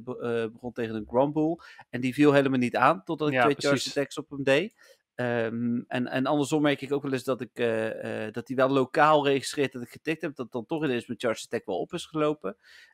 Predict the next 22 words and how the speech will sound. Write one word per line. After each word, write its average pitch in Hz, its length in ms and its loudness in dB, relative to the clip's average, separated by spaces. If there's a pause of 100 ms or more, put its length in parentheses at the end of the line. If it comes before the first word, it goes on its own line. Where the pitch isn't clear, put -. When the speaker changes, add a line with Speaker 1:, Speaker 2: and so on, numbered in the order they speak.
Speaker 1:
Eh, 131 180 -8
dat 127 140 0
hij 127 120 6
hetzelfde 127 400 4
heeft, 95 320 -2
dus, 107 160 -10
Speaker 2:
Ja. 131 300 6
Speaker 1:
eh, 101 120 -8 (640)
ja. 110 300 -4 (420)
Speaker 2:
Ja, 170 280 12
nee, 160 120 6
het 156 120 -2
is 165 80 -4
wel, 190 260 8
eh, 170 280 8
het 151 120 -2
is - 60 -10
wel 180 140 4
vrij 170 200 6
bizar. 147 460 8
Eh, 120 560 4
de, 143 160 -8